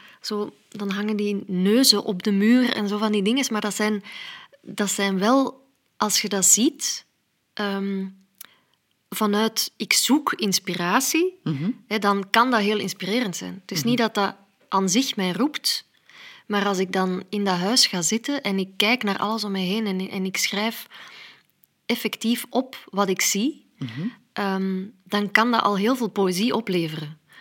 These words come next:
Speaker 1: Eh, en dan, maar dan bedoel ik wel van, ja, ik, ik zet mij daar dan wel heel hard aan en ik,
Speaker 2: Mhm.
Speaker 1: ik zoek daar dan bewust naar.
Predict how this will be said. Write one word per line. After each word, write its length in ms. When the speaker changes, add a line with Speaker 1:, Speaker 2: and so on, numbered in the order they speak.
Speaker 1:
Eh, 400
en 200
dan, 400
maar 280
dan 300
bedoel 200
ik 140
wel 160
van, 100
ja, 160
ik, 240
ik 140
zet 240
mij 140
daar 140
dan 160
wel 120
heel 240
hard 220
aan 240
en 140
ik, 180
Speaker 2:
Mhm. 80
Speaker 1:
ik 280
zoek 380
daar 200
dan 280
bewust 440
naar. 460